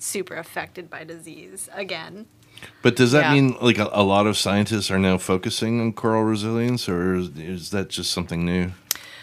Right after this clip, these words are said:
Speaker 3: No, it's definitely one of the more hotter topics. Um, I think because people are looking more and more at human intervention through restoration to try and stop this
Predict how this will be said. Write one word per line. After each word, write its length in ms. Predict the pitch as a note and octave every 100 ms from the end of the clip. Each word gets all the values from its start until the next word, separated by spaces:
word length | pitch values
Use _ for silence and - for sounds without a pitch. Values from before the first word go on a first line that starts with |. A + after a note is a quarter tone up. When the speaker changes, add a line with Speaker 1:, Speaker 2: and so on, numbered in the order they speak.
| -
Speaker 3:
No, 240 | F#3+ G3+ F3+
it's 260 | F#3 F#3+
definitely 760 | - F#3+ G3 G3 - G3 F3+ F3
one 260 | E3+ F3 F#3+
of 260 | F#3 -
the 100 | F3+
more 380 | E3 E3+ E3 D3+
hotter 380 | - - E3+ D#3+
topics. 720 | - C#3+ C#3+ - - - - -
Um, 440 | E3 D3+ C3+ F3 _ -
I 80 | E3+
think 240 | G3+ G3
because 800 | G3 - G3 D#3+ C3+ D#3 - - - - _ -
people 340 | A3+ A3+ G#3+
are 140 | F#3+
looking 400 | E3+ E3 F3+ E3
more 240 | D#3+ F3 E3+
and 120 | E3+
more 540 | F3+ E3 D#3+ D3+ C#3+ -
at 280 | E3 A2 - _ _ _
human 320 | - A#3+ A3+
intervention 560 | G3+ F#3 D#3+ D#3 - D3+
through 400 | - D#3+ D3 D#3
restoration 840 | D#3 D3+ - D3 D3+ - D3 C3+ E3+
to 400 | - D#3+ D3+ C#3 _ _ _ _ -
try 360 | - - F3+ E3+ D#3+
and 300 | E3 D#3 D3+
stop 480 | - - D3+ C3 -
this 220 | D#3 -